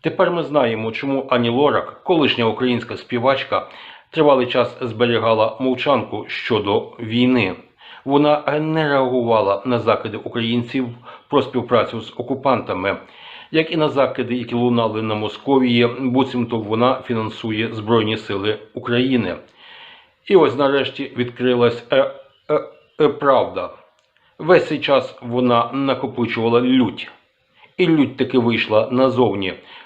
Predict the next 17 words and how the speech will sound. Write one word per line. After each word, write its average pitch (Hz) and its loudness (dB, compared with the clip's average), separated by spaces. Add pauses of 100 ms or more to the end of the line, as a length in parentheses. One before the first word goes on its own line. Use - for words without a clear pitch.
Сьогодні 120 0 (120)
зграя 139 2
невідомих 131 2
безпілотників 120 -2 (160)
атакувала 123 2
центр 120 -2
Москви 123 0 (380)
та 180 4
елітні 156 2
райони 127 4
Московської 120 -2
області. 110 0 (680)
Серед 151 0
цих, 156 -2
е, 127 2
безпілотників 131 2
виявився 117 0